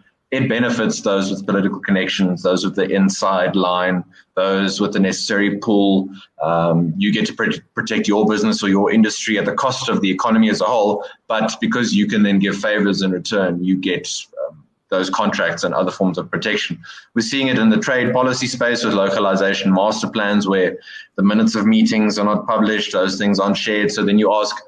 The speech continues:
once they get into the room, how, who, who, how does it get decided what the tariffs are, um, on certain goods? What are the duties on exports and imports? Why is it a certain way and not another way?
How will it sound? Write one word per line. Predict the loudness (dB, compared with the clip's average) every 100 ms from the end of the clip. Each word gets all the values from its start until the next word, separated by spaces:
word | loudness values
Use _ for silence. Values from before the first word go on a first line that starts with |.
| _ _ _ _ _ -2
once | 0 0 -2 -8 -14 _
they | -2
get | 0
into | 0 0
the | 2 2
room, | 2 2 2 2
how, | 2 2 2
who, | 2 0 -2
who, | -2 0 0
how | 0 -2
does | -2
it | 0
get | 0
decided | 0 0 0 2
what | 2 2 0
the | -4
tariffs | -2 0 0 0
are, | 2 2 0 -6
um, | -4 -4
on | -4
certain | -6 -6 -6 -6
goods? | -4 -4 -2
What | 0
are | 0
the | -2
duties | 0 0 2 0 0 0
on | 0 0
exports | -2 -4 -2 -2 -2
and | -4
imports? | -2 0 0 -2 -4 -20 -20 -20 _
Why | 2 2 2 0
is | 0 0
it | 0
a | 0
certain | -2 0 2 4
way | 4 4 2
and | 2
not | 0 0
another | 0 -2 -2
way? | -4